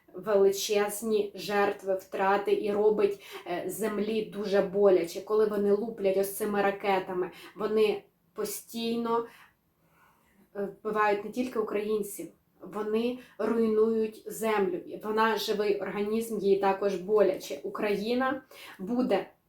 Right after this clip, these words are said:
процвітати, а Росія піде на дно.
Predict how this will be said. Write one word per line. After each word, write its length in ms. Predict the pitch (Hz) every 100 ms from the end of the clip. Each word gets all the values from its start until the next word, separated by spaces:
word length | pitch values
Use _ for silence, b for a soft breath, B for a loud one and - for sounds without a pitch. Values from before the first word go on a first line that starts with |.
| -
процвітати, 880 | 196 202 190 196 202 214 190 254 -
а 100 | 202
Росія 680 | 190 190 - 220 220 - -
піде 380 | - 202 190 202 -
на 140 | 202 196
дно. 420 | 175 214 190